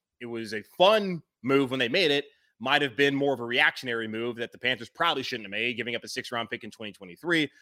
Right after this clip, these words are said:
but we'll cross that bridge when we get there. He's over thirty. You would rather have a younger player.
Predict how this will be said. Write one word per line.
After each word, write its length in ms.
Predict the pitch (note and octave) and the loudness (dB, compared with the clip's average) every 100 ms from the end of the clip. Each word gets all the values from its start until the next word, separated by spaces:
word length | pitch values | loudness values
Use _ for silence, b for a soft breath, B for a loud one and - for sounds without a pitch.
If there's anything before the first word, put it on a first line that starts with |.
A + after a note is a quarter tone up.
| b - | b -6
but 60 | |
we'll 100 | E3 | -6
cross 260 | D3+ C#3+ C3 | 0 0 2
that 120 | B2 | -2
bridge 160 | B2 G#2+ | -4 -6
when 80 | A2+ | -8
we 100 | A#2+ | -2
get 200 | F#3 - | -2 0
there. 320 | B2 A2+ - _ _ _ _ | 0 0 -6 _ _ _ _
He's 260 | - E3 E3 | -4 -2 4
over 240 | F3 D#3+ | 4 4
thirty. 560 | D3+ D#3 D3+ D3 D3 C#3+ _ _ _ _ | 2 2 2 2 -2 -6 _ _ _ _
You 120 | B2 D3 | -4 -2
would 80 | |
rather 320 | C3+ C3+ C#3+ C#3 | 2 2 4 2
have 80 | |
a 60 | C3+ | 2
younger 220 | C3 B2+ | 0 -2
player. 520 | A#2 C3+ C3+ C3+ C3 | 0 2 4 2 -2